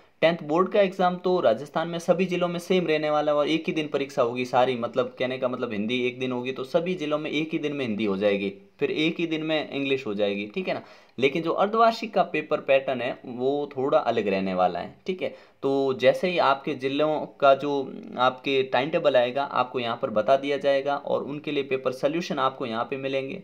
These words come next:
ठीक है। तो चैनल को सब्सक्राइब ज़रूर कर लीजिएगा।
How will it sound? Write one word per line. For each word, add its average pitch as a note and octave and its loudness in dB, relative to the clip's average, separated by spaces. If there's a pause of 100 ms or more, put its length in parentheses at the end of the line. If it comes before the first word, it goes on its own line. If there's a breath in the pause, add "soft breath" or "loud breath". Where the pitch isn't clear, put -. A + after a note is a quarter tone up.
(100)
ठीक - -4
है। C3 -2 (360 loud breath)
तो C#3+ 0
चैनल C#3+ 0
को B2 -6
सब्सक्राइब B2+ 0
ज़रूर A#2 -2
कर F#2 -2
लीजिएगा। F#2 -2